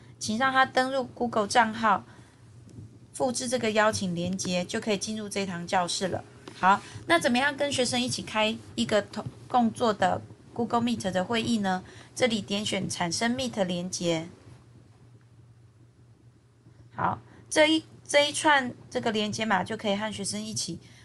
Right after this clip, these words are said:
同时利用远距教学来和学生做直接的互动咯。好，点选进去之后呢，如果学生需要的是课程代码，好，请可以直接立即加入这个，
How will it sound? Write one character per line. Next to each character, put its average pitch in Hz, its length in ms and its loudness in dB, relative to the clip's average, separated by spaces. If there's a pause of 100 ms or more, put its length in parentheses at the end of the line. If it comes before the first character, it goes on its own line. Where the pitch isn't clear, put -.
(120)
同 202 180 2
时 214 200 -2
利 233 140 0
用 226 220 4 (360)
远 180 180 -2
距 233 160 -6
教 214 220 4
学 190 180 -2
来 170 100 2
和 202 200 -4
学 185 120 -8
生 202 200 -6
做 214 140 -8
直 185 180 -8
接 208 140 -4
的 208 120 -4
互 214 140 -10
动 214 260 0
咯。 180 240 2 (1600)
好， 202 260 2 (280)
点 262 180 2
选 240 220 0
进 254 180 -6
去 254 160 -6
之 233 240 -2
后 247 220 2
呢， 208 320 -4 (380)
如 233 100 -6
果 233 120 2
学 208 180 0
生 233 180 0
需 226 180 -2
要 233 160 8
的 202 140 -2
是 226 360 -4 (960)
课 269 140 2
程 214 180 0
代 240 160 8
码， 190 200 -2 (360)
好， - 180 -14 (500)
请 190 200 -4
可 208 160 0
以 202 80 2
直 196 200 -6
接 208 420 2
立 233 140 -4
即 190 160 -6
加 196 240 2
入 196 140 -4
这 190 200 -2
个， 185 180 -4